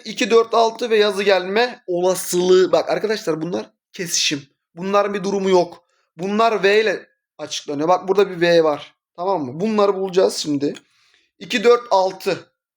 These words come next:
Bir zarda çift gelme olasılığı nedir arkadaşlar? Bir bölü üç. Pa-, bir bölü ikidir. Pardon bir bölü üç nereden geldi ya? Bir bölü ikidir. Neden bir bölü ikidir biliyor musun? Şimdi iki, dört, altı gelecek değil mi? Kaç tane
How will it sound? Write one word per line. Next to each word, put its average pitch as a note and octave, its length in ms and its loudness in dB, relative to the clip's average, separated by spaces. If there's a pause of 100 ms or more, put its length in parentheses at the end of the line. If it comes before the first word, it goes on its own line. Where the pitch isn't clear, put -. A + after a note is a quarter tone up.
(800)
Bir G3+ 200 -4
zarda F3+ 500 2
çift - 260 -6
gelme G3 200 0
olasılığı F#3 360 2
nedir F3+ 200 2
arkadaşlar? D#3+ 640 0 (640)
Bir G3 300 -2
bölü G3 180 6
üç. - 480 -8
Pa-, D#3+ 320 -6
bir F#3+ 240 -4
bölü F#3+ 180 4
ikidir. E3 340 -2
Pardon C#3+ 320 -2
bir C#3 180 -4
bölü C#3 140 -2
üç - 160 -14
nereden B2+ 280 -8
geldi A2+ 280 -10
ya? B2 120 -12 (800)
Bir F3+ 220 -8
bölü F3 140 0
ikidir. E3 320 -2 (300)
Neden A3 280 0
bir F#3+ 180 -4
bölü E3+ 120 0
ikidir D#3+ 300 -2
biliyor G#3+ 160 2
musun? - 280 -8 (360)
Şimdi G#3+ 500 -4
iki, F#3 600 -4
dört, A3 400 -2
altı F#3+ 320 -2
gelecek C#3 400 0
değil F3 120 0
mi? C#3+ 140 -6
Kaç G#3 220 0
tane E3+ 360 -4